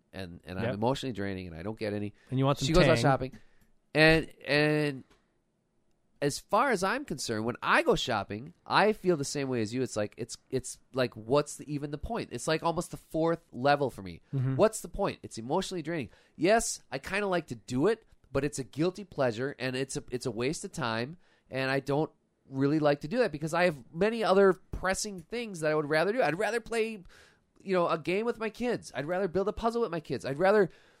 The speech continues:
Speaker 1: you know, I, hell, I'd go to a, a, a, a, a resale store and pick up some cheap clothes, which I own, excuse me, to, to, to, to dress them up with, you
Speaker 2: Mm-hmm.
Speaker 1: know, whatever. Uh, but she is, she is more and more,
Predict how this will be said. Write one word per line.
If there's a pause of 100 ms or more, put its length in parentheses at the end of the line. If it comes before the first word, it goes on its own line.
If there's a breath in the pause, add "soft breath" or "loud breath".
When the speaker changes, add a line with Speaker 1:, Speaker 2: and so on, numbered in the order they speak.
(220)
Speaker 1:
you
know, (200)
I, (280)
hell,
I'd
go
to
a, (160)
a,
a, (540)
a,
a
resale
store
and
pick
up
some (300)
cheap
clothes,
which
I (140)
own, (160)
excuse
me, (300)
to, (140)
to, (120)
to, (180)
to
dress
them
up
with, (120)
you
Speaker 2:
Mm-hmm.
Speaker 1:
know,
whatever. (360)
Uh, (520)
but
she
is,
she
is
more
and
more,